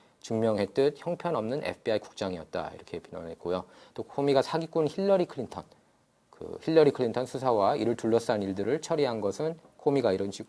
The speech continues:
이런 식으로 엉망진창으로 처리한 것은 역사상 최악의 망쳐놓은 일로 기록될 것이다. 그러면서 제임스 코미를 파이어한 건, 그러니까 제임스 코미를 해임한 것은 나의 아주 큰 영광이었다.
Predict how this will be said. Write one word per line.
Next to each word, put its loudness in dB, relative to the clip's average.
이런 -4
식으로 -4
엉망진창으로 -6
처리한 -8
것은 -4
역사상 6
최악의 8
망쳐놓은 0
일로 2
기록될 -4
것이다. -8
그러면서 -6
제임스 -6
코미를 0
파이어한 8
건, 0
그러니까 -12
제임스 0
코미를 0
해임한 2
것은 -2
나의 4
아주 -2
큰 -2
영광이었다. -4